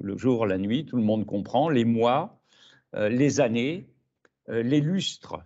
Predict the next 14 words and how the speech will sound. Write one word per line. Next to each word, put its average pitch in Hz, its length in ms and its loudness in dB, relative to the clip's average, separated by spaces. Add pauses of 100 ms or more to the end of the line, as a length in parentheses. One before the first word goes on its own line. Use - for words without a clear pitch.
(160)
cette, - 560 -4
ce - 220 -8
groupe 120 400 -4
de 101 120 -4
cinq 135 360 -4
années 123 340 -2
qui - 160 -14
était 90 220 -10
très 113 260 -6
important 107 460 -4
dans 87 140 -6
la 85 100 -6
pensée 92 320 -8
romaine, 113 500 -4